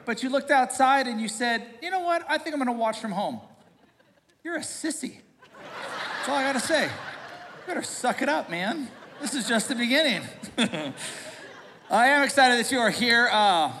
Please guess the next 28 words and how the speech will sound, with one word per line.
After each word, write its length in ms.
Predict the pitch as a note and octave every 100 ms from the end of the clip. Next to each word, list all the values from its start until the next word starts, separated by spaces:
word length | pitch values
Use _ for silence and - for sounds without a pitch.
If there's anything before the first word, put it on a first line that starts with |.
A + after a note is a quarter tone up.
| - - - - _ -
what 180 | B3 A4
if 100 | A#4
I 140 | G4+
told 420 | C#4+ - C4+ B3+ F3
you 400 | D3+ C#3 G#3 A3+ - -
that 280 | - A#3+ G3+
there 160 | G#3 C4+
was 300 | C4+ B3+ B3
a 420 | A3+ A3 G#3+ G3+
secret 580 | - - E4+ E4+ D#4+ D4
ingredient 920 | A3+ G3 E3+ F3 C#3 A#2+ G3 - - _ _ _
that 100 | A3+
most 220 | A3+ B3+
people 200 | B3+ B3
don't 160 | G#3+ F#3+
think 240 | - C3
of 180 | C3+ F3+ - - _ _ _ _ -
when 140 | G3
it 100 | A#3
comes 420 | - C#4+ C#4+ C4 -
to 420 | - A#3 A3 G#3+ - - _ _ -
your 120 | G#3
mental 320 | A3 G#3+ G#3+
health, 320 | E3+ - - - _ _ _ _ _ _ -
when 180 | F#3
it 120 | G#3+ G#3+
comes 360 | B3 C4 A#3+
to 480 | - A#3 G#3+ G#3+ G3+